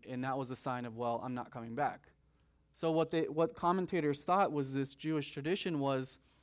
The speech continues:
"Okay, well, then that's a sign that Jesus is giving us by folding the napkin based on Jewish tradition that Jesus was signifying that he's coming back." Is Jesus coming back?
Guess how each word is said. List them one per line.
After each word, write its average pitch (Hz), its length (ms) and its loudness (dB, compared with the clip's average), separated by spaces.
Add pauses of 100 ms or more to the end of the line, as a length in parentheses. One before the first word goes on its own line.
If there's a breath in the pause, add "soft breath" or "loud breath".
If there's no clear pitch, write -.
(260 soft breath)
"Okay, 147 340 -2
well, 139 240 0
then 139 240 -2
that's 147 380 -2
a 131 160 -6
sign 131 800 -2 (340 soft breath)
that 131 140 -8
Jesus 147 380 -2
is 123 80 -10
giving 175 320 -4
us 127 140 -6
by 123 140 -4
folding 165 500 -4
the 127 80 -2
napkin 127 640 -6 (320)
based 180 260 -2
on 160 160 -2
Jewish 160 260 0
tradition 135 680 -4 (520 soft breath)
that 147 380 0
Jesus 175 560 0
was 143 140 0
signifying 151 640 0
that 135 100 0
he's 143 100 -2
coming 160 300 0
back." 151 260 4
Is 160 140 -6
Jesus 196 260 -2
coming 190 280 0
back? 196 320 0